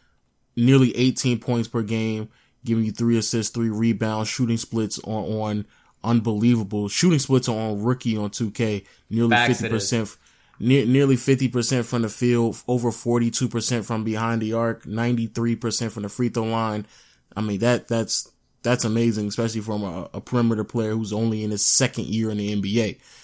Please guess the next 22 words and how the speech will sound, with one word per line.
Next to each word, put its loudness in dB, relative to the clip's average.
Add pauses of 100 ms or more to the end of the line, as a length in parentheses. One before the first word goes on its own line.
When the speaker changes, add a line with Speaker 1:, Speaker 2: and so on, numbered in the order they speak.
(140)
Speaker 1:
So 4 (200)
Jamal 6
Murray 4
is -2
playing -2
great. 0 (240)
That, 2
that, 2
that 2
is 0
also 0
a -2
team -2
where 0 (460)
one -2
player 2
isn't -2
going 0
to -2
dominate 2
the -2
ball. -2